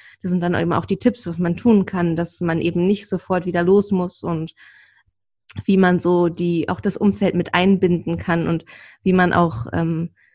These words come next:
sagen kann, ich brauche jetzt erst diese Zeit zum Ankommen oder wir brauchen einfach die Zeit, um auch wieder neu uns zusammenzufinden.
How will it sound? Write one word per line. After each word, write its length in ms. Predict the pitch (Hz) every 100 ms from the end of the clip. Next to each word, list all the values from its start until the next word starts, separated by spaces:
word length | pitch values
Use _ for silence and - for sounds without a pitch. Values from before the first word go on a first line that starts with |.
| _ _
sagen 400 | - 175 196 180
kann, 420 | - 175 170 170
ich 160 | - -
brauche 360 | 170 185 196 196
jetzt 220 | 170 -
erst 280 | 180 165 -
diese 220 | 175 175
Zeit 340 | - 180 151 -
zum 140 | 175
Ankommen 420 | 160 160 170 160
oder 280 | 180 180 170
wir 160 | 190 202
brauchen 320 | 170 175 180
einfach 220 | 165 160
die 180 | - 170
Zeit, 300 | - 180 170
um 240 | - 170 160 - _ _ -
auch 160 | 196 -
wieder 240 | 190 175
neu 420 | 180 190 196 180 -
uns 260 | 180 165
zusammenzufinden. 1200 | - 175 190 190 170 160 - 156 147 170 196 196